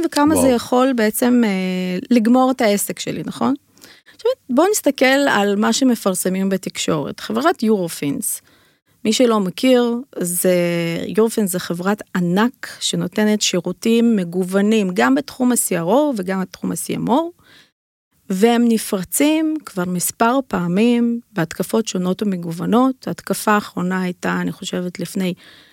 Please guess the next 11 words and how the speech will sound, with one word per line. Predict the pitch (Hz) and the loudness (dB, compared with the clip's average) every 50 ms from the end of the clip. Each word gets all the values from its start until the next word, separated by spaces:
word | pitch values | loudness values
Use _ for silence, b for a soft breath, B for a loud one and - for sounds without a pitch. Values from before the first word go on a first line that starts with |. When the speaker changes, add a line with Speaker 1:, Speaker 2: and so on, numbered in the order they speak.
| B B - | B B 0
Speaker 1:
כמה | - 202 202 208 202 | 2 2 2 2 0
שנים, | - - 175 175 185 208 254 277 285 277 277 - _ - | -2 -4 -4 -2 0 2 2 4 4 2 0 -2 _ -8
לא | 180 | -8
זוכרת | 180 196 - - 190 185 175 | -8 -6 -4 -2 -2 -2 -2
בדיוק | 180 180 190 190 190 202 | -4 -4 -4 -4 -4 -4
את | - 185 | -6 -6
השנה, | 185 - 196 190 190 185 | -4 -2 -2 0 0 0
אבל | 180 180 175 | 0 -2 -4
אתם | - - 185 175 | -4 -4 -4 -4
יכולים, | 175 - - 190 185 180 180 185 185 | -4 -4 -2 -2 0 0 0 0 0
אה, | 175 175 170 170 | 0 -2 -2 -4